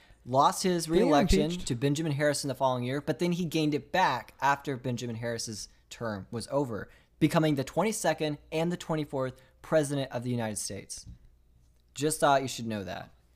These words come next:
Speaker 1: Even though s-
Speaker 2: Hi, welcome to Rarely Spoken
Speaker 1: <laughs>
Speaker 2: Minds, episode two.
Speaker 1: That's what this is
Speaker 2: Uh,
Speaker 1: for.
Speaker 2: knowledge of hi-, history, history facts with Kai Carney.
Speaker 1: Uh,
Speaker 2: Tune in next time for the next fact about the
Speaker 1: Have you seen
Speaker 2: presidencies.
Speaker 1: Drunk History before? Um, I think it's, like, on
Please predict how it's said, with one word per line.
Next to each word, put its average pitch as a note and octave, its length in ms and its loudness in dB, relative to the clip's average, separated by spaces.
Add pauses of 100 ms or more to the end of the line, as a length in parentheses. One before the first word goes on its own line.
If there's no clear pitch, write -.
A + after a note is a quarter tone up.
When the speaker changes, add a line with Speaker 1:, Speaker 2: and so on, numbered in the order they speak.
(300)
Speaker 1:
Even C3+ 220 2
though C#3+ 80 4
s- - 240 -4 (160)
Speaker 2:
Hi, E3 180 2
welcome E3 300 4
to F3 100 2
Rarely D#3+ 320 8
Spoken D3 380 6
Speaker 1:
<laughs> - 20 4
Speaker 2:
Minds, C3 400 4
episode C3+ 400 -4
two. C3 220 0
Speaker 1:
That's C3+ 200 8
what C4 100 -2
this E3 100 2
is D#3 60 8 (160)
Speaker 2:
Uh, C#3+ 80 2
Speaker 1:
for. C3+ 140 -2
Speaker 2:
knowledge E3+ 400 8
of D3+ 160 4
hi-, D#3+ 120 4 (340)
history, G3 440 6
history G#3 400 2
facts F#3 480 4
with D3+ 160 0
Kai D3 280 4
Carney. C3 340 0
Speaker 1:
Uh, B2 460 -8
Speaker 2:
Tune A#3 180 8
in C4 140 8
next A#3+ 220 4
time D#3 340 6 (280)
for - 120 -2
the D#3+ 100 4
next F#3 340 8
fact D#3+ 380 8
about C#3+ 140 4
the D3 40 6
Speaker 1:
Have F3 120 6
you - 60 8
seen A3 260 4
Speaker 2:
presidencies. D3 80 4
Speaker 1:
Drunk F3+ 220 2
History D#3+ 400 -2
before? D#3 480 -4 (280)
Um, B2+ 460 0 (120)
I B2 80 -8
think D3 200 -2
it's, D3 160 -6
like, C3+ 160 -2
on A2+ 480 -4